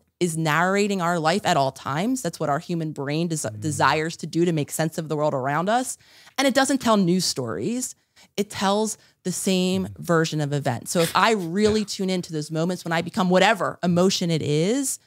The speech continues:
Speaker 1: I can begin to see myself in real time as being a participant.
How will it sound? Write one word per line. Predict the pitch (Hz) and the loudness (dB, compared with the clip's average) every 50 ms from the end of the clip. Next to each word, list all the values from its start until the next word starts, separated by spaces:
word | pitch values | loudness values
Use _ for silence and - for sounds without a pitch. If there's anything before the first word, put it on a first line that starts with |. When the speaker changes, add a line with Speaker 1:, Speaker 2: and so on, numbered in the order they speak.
| _ - - - - - | _ -20 -20 -14 -4 -2
Speaker 1:
I | - 220 | -2 0
can | - 262 247 | 0 0 0
begin | 214 240 190 214 202 202 | 0 0 0 0 0 -2
to | - - 180 | -2 -4 -6
see | 170 - - - 214 220 226 | -4 -4 -2 0 2 4 4
myself | 220 190 180 180 - - - 160 160 175 180 - - | 4 4 2 0 -2 0 2 4 4 4 2 2 0
in | 175 190 185 175 | 0 2 2 2
real | 175 175 180 170 165 | 2 2 2 2 2
time | - - - 180 190 196 190 | 0 -2 -4 -2 0 0 0
as | 165 160 151 | 0 -2 -4
being | - 175 170 170 165 | -2 -4 -2 -2 -2
a | 147 | -4
participant. | - - - 127 139 - - - 170 165 - - - - - - - - | -6 -6 -6 -6 -6 -6 -8 -8 -8 -8 -8 -10 -12 -14 -16 -16 -16 -20